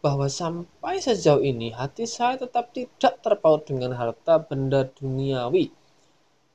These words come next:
Bahkan Tuan Guru tahu bahwa uang dari kedai ini lebih banyak dihamburkan oleh Abu Al-Maisir, Abu Al-Khamrun, dan Abu Al-Kadzib, anak-anak Tuan Guru terkasih, daripada oleh saya.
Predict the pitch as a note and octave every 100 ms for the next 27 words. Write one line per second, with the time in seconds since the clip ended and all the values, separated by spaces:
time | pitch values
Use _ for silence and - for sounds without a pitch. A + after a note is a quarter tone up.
0 | - F#3+ D#4 G4+ - F4 - A#3+ A3+ -
1 | F3 C3+ C3+ - C3+ C3+ - A#3+ C#4 G4+
2 | - E3 D#3+ D#3+ B2+ B2 A#2+ A#2+ D3 -
3 | A3 - A3+ G#3 G#3 E3 E3 D3 C3+ C3+
4 | C3 B2 B2+ B2 B2+ B2+ - C3+ C#3 D#3
5 | - A#3 C4 _ _ _ _ _ - F#3
6 | G#3 A3+ F#3+ - E3 D3 B2 B2+ C3+ A#2+
7 | F#3+ G#3 - E3 D#3+ D3 C3 A#2+ A2 -
8 | C3 A#2+ A#2 E2 - C3 C3+ C#3+ F#3+ A3
9 | A3 F#3+ E3+ D#3+ D#3+ D#3 C3 B2 A#2 A#2
10 | A#2 A2+ G#2 - D#3 B2 - G#2 G#2